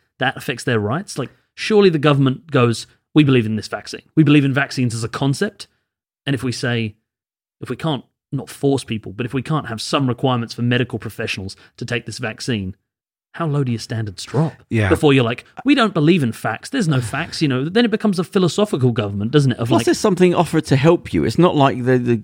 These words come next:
Speaker 3: rationing. Do you know what I mean? We've got to enforce the rationing on you. They're giving you something to protect you,
Speaker 1: Yeah.
Speaker 3: and you're batting, battling against that.
Speaker 1: Yeah. But
Speaker 3: I
Speaker 1: even,
Speaker 3: don't want your
Speaker 1: yeah.
Speaker 3: protection.
Speaker 1: But even then, rationing is like, they rationed in the wartime because they literally, the, the truth was
Speaker 3: Also,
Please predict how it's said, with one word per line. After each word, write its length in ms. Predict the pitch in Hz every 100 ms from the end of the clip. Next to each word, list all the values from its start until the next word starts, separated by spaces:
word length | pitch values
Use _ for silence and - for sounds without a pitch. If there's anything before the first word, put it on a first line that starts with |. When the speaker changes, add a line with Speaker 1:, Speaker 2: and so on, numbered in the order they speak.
| -
Speaker 3:
rationing. 800 | - 107 127 117 - 87 73 82
Do 120 | 95 131
you 40 |
know 60 | 123
what 60 |
I 40 | 110
mean? 140 | 101
We've 80 | 101
got 100 | 110
to 60 | 104
enforce 640 | 98 - 120 113 - - -
the 240 | - 55
rationing 600 | 80 110 113 - 82 78
on 80 | 78
you. 140 | 110
They're 120 | 135
giving 360 | - - 190 170
you 100 | 113
something 340 | 107 95 110 107
to 260 | - 123
protect 540 | - 117 123 160 - -
you, 60 |
Speaker 1:
Yeah. 200 | 151 113 - -
Speaker 3:
and 120 | 127
you're 100 | 131
batting, 400 | - 160 - 147 139 -
battling 420 | 135 - 143 135
against 440 | 120 165 160 -
that. 80 | -
Speaker 1:
Yeah. 180 | 123 - _ _
But 80 | 233
Speaker 3:
I 140 | 151 160
Speaker 1:
even, 40 | 147
Speaker 3:
don't 140 | 123
want 100 | 127
your 140 | 156 127
Speaker 1:
yeah. 60 |
Speaker 3:
protection. 280 | 95 107 -
Speaker 1:
But 100 | 359
even 180 | 294 339
then, 140 | 359
rationing 440 | 160 269 - 113 101
is 140 | 107
like, 180 | 120 117
they 100 | 147
rationed 280 | 160 175 165
in 80 | 135
the 60 |
wartime 360 | 139 190 110 127
because 220 | 139 143
they 100 | 151
literally, 460 | 139 165 - 131 131
the, 180 | 127 -
the 100 | 139
truth 480 | - - 196 233 -
was 200 | 101 131
Speaker 3:
Also, 240 | 359 196